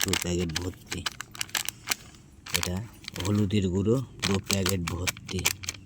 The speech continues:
এটা গরম মশলার গুঁড়ো, দেখুন, এটা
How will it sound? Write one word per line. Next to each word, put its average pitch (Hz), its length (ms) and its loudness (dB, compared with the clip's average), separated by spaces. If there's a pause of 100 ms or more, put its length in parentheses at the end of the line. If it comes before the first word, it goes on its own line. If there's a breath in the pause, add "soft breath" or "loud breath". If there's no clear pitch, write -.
(800)
এটা 95 200 -2 (1500)
গরম 95 320 2
মশলার 101 500 2 (100)
গুঁড়ো, 87 200 -4 (140)
দেখুন, 95 260 -4 (180)
এটা 87 140 -2